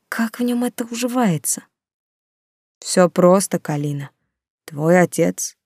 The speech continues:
высокородный, так же, как и ты. Успокойся.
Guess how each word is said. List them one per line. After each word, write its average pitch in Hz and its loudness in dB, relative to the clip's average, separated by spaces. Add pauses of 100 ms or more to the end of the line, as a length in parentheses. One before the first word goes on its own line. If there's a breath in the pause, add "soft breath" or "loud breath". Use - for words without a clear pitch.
(140)
высокородный, 156 0 (420)
так 214 0
же, 214 2
как 208 -4
и 214 -2
ты. 151 -8 (680)
Успокойся. 190 -2